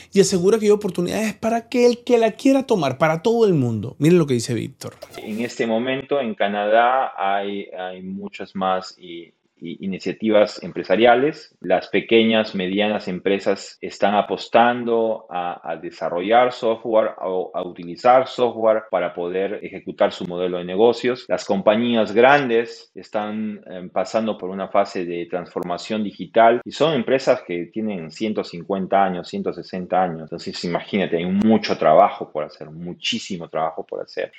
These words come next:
Speaker 2: Y esa necesidad va a crear oportunidades para poder posicionar Canadá como un technology hub. Están compitiendo con China, Singapur, Estados Unidos. Bueno, no sé si está compitiendo con Estados Unidos, yo creo que está más en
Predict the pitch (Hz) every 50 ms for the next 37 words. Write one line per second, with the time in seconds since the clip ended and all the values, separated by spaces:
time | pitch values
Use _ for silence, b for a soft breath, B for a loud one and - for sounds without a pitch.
0 | b b b 104 120 165 160 - 156 131 113 - 113 95 - 107 101 104 113 127
1 | 127 120 110 110 - 98 95 95 95 95 - - - 92 - 98 95 - - -
2 | 98 98 98 98 101 113 120 123 110 90 85 87 92 90 90 90 87 - 92 95
3 | 107 110 - - 107 - - - - - 95 101 104 104 - 95 87 85 85 95
4 | 92 92 - 90 85 87 90 92 95 98 98 98 98 95 - 95 - - 95 92
5 | 95 92 95 92 - - - - - - - - 85 82 - 87 78 80 80 -
6 | 87 85 82 80 - 113 117 113 - 143 120 113 104 90 - - - - 87 90
7 | 92 - - 127 123 113 110 101 98 - - 87 82 - - 92 101 110 113 107
8 | 95 90 90 90 - - 151 175 170 - 117 107 95 - 110 98 - 95 87 87
9 | 101 98 90 95 85 - 110 98 - - 98 98 95 98 98 98 95 87 90 -
10 | - 104 98 98 98 101 98 98 - 90 82 82 - -